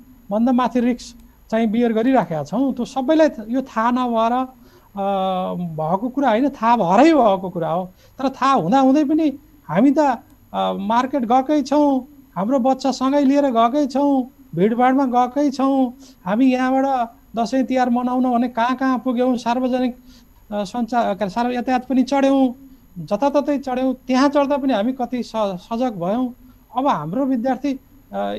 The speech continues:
स्कुलमा पठाउँदा पनि अब हामी त्यही रूपमा सजग हुनु पऱ्यो र अभिभावकले पनि आफ्नो घरमा, आफ्नो छिमेकमा त्यस्तो छ भने त्यसलाई रिपोर्टिङ गरेर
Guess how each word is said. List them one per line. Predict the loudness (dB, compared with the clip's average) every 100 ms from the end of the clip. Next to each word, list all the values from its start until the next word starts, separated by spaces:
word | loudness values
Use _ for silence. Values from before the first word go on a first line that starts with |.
| -8
स्कुलमा | -4 0 0
पठाउँदा | 0 -2 -2 -2
पनि | -2
अब | -4 -4
हामी | -4 -4
त्यही | -4 -6 0 2
रूपमा | 2 0 -4 -6 _ -16
सजग | -8 -4 -4
हुनु | -4 -4
पऱ्यो | -2 -2 -4 -8 -6
र | -4 -4 -8 -10 -2
अभिभावकले | 2 4 4 4 0 -2
पनि | -2 -2
आफ्नो | -4 -2 -2
घरमा, | -2 -2 -2 -4 -10 -20 -10 -6
आफ्नो | 0 0
छिमेकमा | 0 -2 -2 -2 -4 -6 -10 -20 _ -10
त्यस्तो | -6 -6
छ | -4 -2
भने | 0 0 -2
त्यसलाई | -2 -2 -2 -6 -14 -4
रिपोर्टिङ | -4 -2 -2 0
गरेर | 0 -2 -2 -2